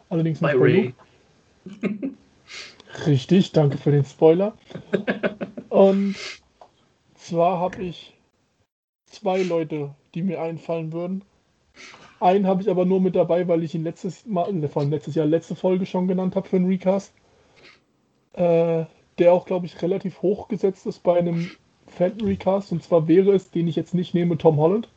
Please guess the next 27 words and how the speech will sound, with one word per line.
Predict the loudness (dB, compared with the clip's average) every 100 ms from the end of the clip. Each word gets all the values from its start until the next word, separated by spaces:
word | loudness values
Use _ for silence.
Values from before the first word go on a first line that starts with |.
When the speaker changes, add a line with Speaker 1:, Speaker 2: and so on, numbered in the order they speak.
| _ _ -20 -20 -20 _ _ -2
Speaker 2:
Mhm. | 2 2 0 -8 -20 -20 -20 _ -20 _ 2
Speaker 1:
Aber | 4 4 0
den | 0 -2
ich | -2
nehmen | -4 -4 -4
würde, | -2 0 0
und | 0 -4
ich | -4
glaube, | -2 -2 -2
dafür | -4 -4
würde | -6
ich | -6
einen | -4
Aufschrei | -2 -2 -2 -2
von | -2
vielen | -4 0
Leuten | 0 0
kommen, | -2 -2 -2 -6
ich | -10 -4 0
würde | 4 4 2
gerne | 2 4 6
Robert | 6 4 2
Pattinson | 0 0 -2 -2
als | -2
Luke | -4 -4
sehen. | -4 -6 _ _ _ _ _ _ _ _ _ _ _ _ _ _ _ _ _ -20 -18 -2
Speaker 2:
Ja, | 4 4 4